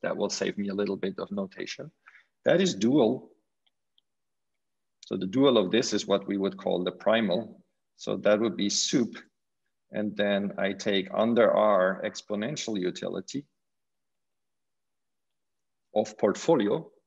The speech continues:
Now, what is portfolio? Here, portfolio would be, uh, a function of X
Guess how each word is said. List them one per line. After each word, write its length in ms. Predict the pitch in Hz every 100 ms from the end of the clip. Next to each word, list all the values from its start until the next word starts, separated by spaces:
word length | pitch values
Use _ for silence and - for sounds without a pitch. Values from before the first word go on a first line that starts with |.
| _ _ _ _ _ _ _ _ - _ _ _ _
Now, 180 | 110 104
what 220 | 110 151
is 140 | 185
portfolio? 580 | - 110 - 98 104 120
Here, 280 | - - 156
portfolio 600 | 156 120 - 147 139 113
would 240 | 104 120 123
be, 240 | 139 165 - _ _ _ -
uh, 460 | 95 95 95 95 - 92
a 40 |
function 640 | - 127 143 - 143 139 -
of 140 | - -
X 440 | 107 - - -